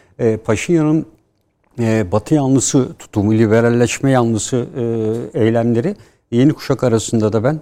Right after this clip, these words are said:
e, olumlu, e, yankılandığını düşünüyorum. E, bu yüzden de, e, bu kadar, e, farklı yetmiş iki milletvekili çıkarttı. E, seçimi kazandığını, her ne kadar Koçaryan...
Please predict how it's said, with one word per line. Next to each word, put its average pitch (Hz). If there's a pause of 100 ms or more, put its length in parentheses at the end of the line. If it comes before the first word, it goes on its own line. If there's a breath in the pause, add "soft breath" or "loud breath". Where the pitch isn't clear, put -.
(160)
e, 117
olumlu, 123 (140)
e, 107 (320)
yankılandığını 98
düşünüyorum. 104 (420 soft breath)
E, 107
bu 143
yüzden 147
de, 151 (180)
e, 123
bu 135
kadar, 131
e, 110
farklı 117
yetmiş 110
iki -
milletvekili 120
çıkarttı. - (420 soft breath)
E, 113 (680)
seçimi 143
kazandığını, 135
her 117
ne 131
kadar 120
Koçaryan... 127